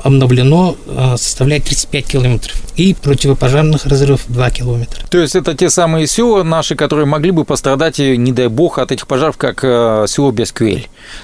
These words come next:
Speaker 1: Да, это прежде всего это защита на-, населённого пункта. Ну,
Speaker 2: Мгм.
Speaker 1: получается, ситуация Айхала и Удачного, расстояние было д-, до девяти километров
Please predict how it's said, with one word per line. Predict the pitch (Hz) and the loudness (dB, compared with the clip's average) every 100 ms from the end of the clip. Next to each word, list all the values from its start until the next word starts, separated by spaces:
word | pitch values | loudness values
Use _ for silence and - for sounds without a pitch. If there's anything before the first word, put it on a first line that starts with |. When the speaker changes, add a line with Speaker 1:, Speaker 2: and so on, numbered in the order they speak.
| - - | -20 -12
Speaker 1:
Да, | 120 143 127 | -4 -2 -2
это | 135 - | -4 -4
прежде | - 156 160 143 | 0 0 0 -2
всего | - - 160 180 | -4 -2 0 0
это | 135 127 | 0 -2
защита | 127 - 147 - - | -4 -2 -6 -8 -12
на-, | 151 131 123 | -10 -10 -4
населённого | 143 123 127 127 135 123 | -2 -2 -2 -2 -2 -2
пункта. | - 113 - - - - | -4 -6 -8 -16 -10 -2
Ну, | 117 | 0
Speaker 2:
Мгм. | 101 78 | 0 0
Speaker 1:
получается, | 135 135 190 196 135 113 | -2 0 0 -2 -4 -8
ситуация | - - 139 156 135 - | -6 -4 -2 -2 -2 -4
Айхала | 135 131 143 131 | -4 -2 -2 -2
и | 131 | -2
Удачного, | 127 170 180 - 113 - - - - - | -2 -2 -2 -4 -6 -8 -16 -16 -16 -6
расстояние | 131 127 - 147 143 135 123 | -2 -2 0 0 0 0 0
было | 123 123 | 0 -2
д-, | 120 139 | -4 -8
до | 143 135 | -4 0
девяти | 123 123 123 208 | 0 0 0 0
километров | 202 202 196 185 185 185 - | 2 2 4 2 2 -2 -4